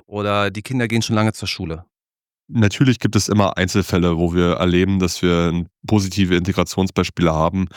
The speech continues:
Speaker 2: Und da muss man dann, äh, für die Einzelfälle, äh, entscheiden, ob derjenige hier bleiben kann, sich hier seine Zukunft aufbauen kann, weil er sich eben integriert, sogar assimiliert hat.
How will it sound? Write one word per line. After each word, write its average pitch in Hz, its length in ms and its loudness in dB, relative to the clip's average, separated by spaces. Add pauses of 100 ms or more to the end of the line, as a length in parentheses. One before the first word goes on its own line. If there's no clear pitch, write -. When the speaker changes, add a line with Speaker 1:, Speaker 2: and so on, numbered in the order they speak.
(320)
Speaker 2:
Und 92 160 0
da 90 40 2
muss 87 160 0
man 87 160 0
dann, 82 300 0
äh, 78 300 -2
für - 160 -4
die 90 120 0
Einzelfälle, 85 800 0 (180)
äh, 80 260 -2
entscheiden, 80 540 -2
ob - 160 -8 (340)
derjenige 82 400 0
hier 87 220 -2
bleiben 85 240 0
kann, 85 400 -2
sich 82 180 -4
hier 87 160 -2
seine 82 220 0
Zukunft - 360 -8
aufbauen 87 360 -2
kann, 85 220 -4
weil 78 100 0
er 82 80 0
sich 85 240 -6
eben 80 260 -4 (460)
integriert, 92 580 2
sogar - 240 0
assimiliert 90 580 0
hat. 85 260 -2